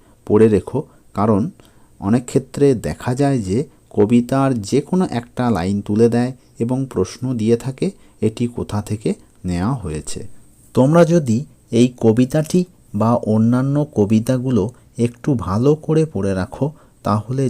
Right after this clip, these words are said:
যে কোনো কবিতা থেকে এই ধরনের লাইন অনুসরণ করে যে সমস্ত প্রশ্ন পরীক্ষায়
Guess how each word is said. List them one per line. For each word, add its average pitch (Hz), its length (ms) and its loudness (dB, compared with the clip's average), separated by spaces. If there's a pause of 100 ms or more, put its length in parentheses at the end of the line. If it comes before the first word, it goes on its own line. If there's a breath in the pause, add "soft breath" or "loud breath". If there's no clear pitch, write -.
(160)
যে 110 140 0
কোনো 156 280 -2 (140)
কবিতা 147 320 0
থেকে 147 300 -8 (380 soft breath)
এই 101 220 2
ধরনের 123 480 -2 (140)
লাইন 113 300 0 (220)
অনুসরণ 147 500 0 (140)
করে 101 180 0 (340 soft breath)
যে 101 200 -2
সমস্ত 151 500 -4 (220)
প্রশ্ন - 380 -4 (260)
পরীক্ষায় 110 580 -2